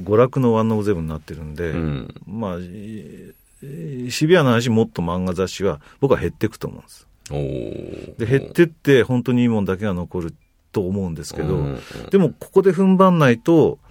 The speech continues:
Speaker 1: ひょっとするとその低迷が続くような時代になるかもしれないです。
Speaker 2: うん。
Speaker 1: 今ちょっと怖いのは、その、漫画の世界も、その、新自由主義じゃないですけど、
Speaker 2: うん。
Speaker 1: ヒットしたものは総取りで、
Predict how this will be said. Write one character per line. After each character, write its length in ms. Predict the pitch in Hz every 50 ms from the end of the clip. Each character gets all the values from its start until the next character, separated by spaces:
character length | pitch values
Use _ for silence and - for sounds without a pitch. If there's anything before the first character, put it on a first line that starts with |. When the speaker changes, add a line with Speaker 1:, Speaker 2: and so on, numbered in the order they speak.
| - _ _ _ _ _ _ _ _ _ _ _ _ _ _ _ _
Speaker 1:
ひ 80 | - 185
ょ 20 |
っ 40 | 185 _
と 120 | - 240
す 100 | - -
る 80 | 233 240
と 140 | 226 180 131
そ 100 | 113 110
の 100 | 98 - - _
低 160 | - - 101 92
迷 260 | 90 92 90 87 87
が 120 | 85 85
続 260 | 80 - 90 80 85
く 60 | 80 95
よ 60 | 92
う 40 | 80
な 40 |
時 120 | 71 76 78
代 140 | 82 80 78
に 60 | 76
な 60 | 80
る 80 | 78 76
か 120 | - -
も 80 | 135 104
し 100 | - -
れ 60 | 78
な 80 | 73 71
い 20 | -
で 40 |
す。 140 | - - - - -
Speaker 2:
う 40 | 73
ん。 200 | 76 76 76 76
Speaker 1:
今 140 | - - 170
ち 100 | 143 -
ょ 40 | 202
っ 40 | 190
と 100 | - 135
怖 280 | - 123 139 147 143
い 40 | 131
の 80 | 107 95
は、 80 | 87
そ 100 | 80 85
の、 340 | 87 87 82 80 78 78 80 - _ - - - - - - - - - - - _ _
漫 160 | 117 139 160 180
画 100 | 190 185
の 80 | 180
世 140 | 160 - 175
界 260 | - - - 104 98
も、 180 | 87 85 82 85
そ 140 | - - 113
の、 160 | 95 87 87 90 - - - - - _ - _
新 220 | - 139 147 160
自 160 | 165 151 160 160
由 180 | 160 160 156
主 140 | 147 - 170
義 80 | 139 90
じ 60 | 87
ゃ 60 | 80
な 60 | 80
い 40 | 82
で 40 | 78
す 100 | 71 -
け 100 | - 76
ど、 100 | 69 73
Speaker 2:
う 40 | 69 67
ん。 180 | 62 - - - - _ _ _ _
Speaker 1:
ヒ 120 | - 190
ッ 20 |
ト 160 | 196 _ 196 147
し 80 | -
た 80 | - 120
も 120 | 104 107
の 60 | 113
は 60 | 101 82
総 240 | - - 98 98
取 160 | 87 98 90 90
り 60 | 85
で、 240 | 90 85 73 67